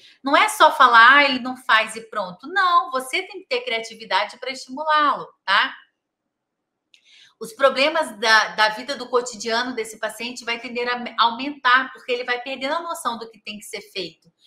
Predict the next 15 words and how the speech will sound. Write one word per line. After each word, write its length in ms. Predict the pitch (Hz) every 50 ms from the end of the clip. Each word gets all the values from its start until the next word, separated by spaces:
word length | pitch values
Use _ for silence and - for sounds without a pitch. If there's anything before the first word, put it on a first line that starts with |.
| _ _ _ -
Ele 160 | 220 226 233
perde 260 | - 240 247 240 240
a 40 | 226
noção 380 | 220 220 220 - - 220 220 214
de 180 | 208 214 214
higiene, 760 | 208 202 - 277 277 262 226 214 208 202 196 202 208 208 - _ _ - - _ -
ele 180 | 254 262 269
perde 260 | - 262 262 262 262 262
a 60 | 247
noção 540 | 247 247 247 - - 262 247 247 247 247 - _ _ _ _ _ _ _ _ _ _ _
de, 360 | 190 - - 254 262 254 - _ _ _
de 260 | 202 202 196 - 254
quem 300 | 262 - 294 285 254 247
é 140 | 254 285 311
você. 480 | 302 277 254 262 - - 165 151 -